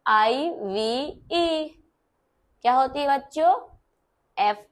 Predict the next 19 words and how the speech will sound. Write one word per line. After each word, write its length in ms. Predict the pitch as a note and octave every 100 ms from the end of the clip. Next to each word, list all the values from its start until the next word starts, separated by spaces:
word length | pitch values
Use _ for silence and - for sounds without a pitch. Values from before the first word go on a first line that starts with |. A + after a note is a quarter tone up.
| _
आई 320 | G3+ G3+ A#3 C4+
वी 260 | C#4+ D#4+ E4 D#4+
ई। 320 | C4 C4 C4 C4 _ _ _ _ _ -
फ़ाइव 280 | G#3+ A#3
मीन्स 240 | B3+ C4+ B3+
क्या 160 | A#3
होता 300 | A#3+ B3+ B3+
है? 300 | C4+ C#4 E4 F4+ _ _ _ _ _ -
फ़ाइव 280 | A3+ E4
मीन्स 340 | E4+ B3 A3 G#3+
होता 220 | G3 C#4
है 120 | F4 F#4+
पाँच। 420 | E4 B3+ A3 - - _ _ _ _ _ _ _ _
फ़ाइव 200 | A3 A3 A#3
के 60 |
बाद 260 | A3 G#3 G#3
क्या 100 | B3+
आता 240 | B3+ B3+ C4+
है? 320 | C#4 D4+